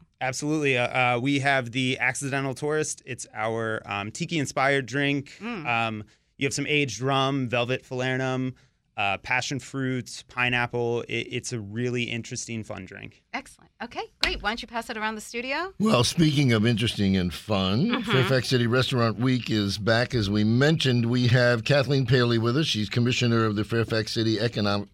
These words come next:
Speaker 3: Economic Development Authority. What a mouthful that is, Kathleen. Uh, and
Speaker 2: <laughs>
Speaker 3: Bill Hamrock, who is chef owner at Hamrock's Restaurant,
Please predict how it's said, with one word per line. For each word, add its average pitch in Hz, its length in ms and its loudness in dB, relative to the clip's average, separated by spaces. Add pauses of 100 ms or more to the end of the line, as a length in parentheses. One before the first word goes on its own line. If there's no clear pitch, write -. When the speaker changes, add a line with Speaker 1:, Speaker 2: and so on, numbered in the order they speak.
Speaker 3:
Economic 113 580 2
Development 95 540 2
Authority. 80 420 -2 (200)
What 147 120 0
a 127 40 4
mouthful 95 480 2
that 73 200 0
is, 76 160 -2
Kathleen. 78 460 -6 (400)
Uh, 120 240 6
and 120 240 4
Speaker 2:
<laughs> - 0 -
Speaker 3:
Bill 151 220 6
Hamrock, 143 480 6
who 113 260 2
is 113 180 2
chef 131 380 0
owner 127 300 4
at 104 80 2
Hamrock's 117 480 2
Restaurant, 107 520 0